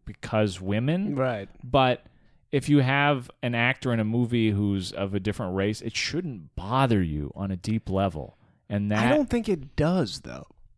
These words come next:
Speaker 1: I think that for some people, it does. I think
Speaker 2: Well,
Speaker 1: that
Speaker 2: for,
Speaker 1: there's
Speaker 2: like, racists, for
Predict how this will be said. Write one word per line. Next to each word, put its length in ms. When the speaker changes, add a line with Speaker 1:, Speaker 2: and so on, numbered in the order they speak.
Speaker 1:
I 120
think 280
that 240
for 160
some 320
people, 640
it 200
does. 600
I 80
think 120
Speaker 2:
Well, 100
Speaker 1:
that 80
Speaker 2:
for, 80
Speaker 1:
there's 180
Speaker 2:
like, 140
racists, 760
for 180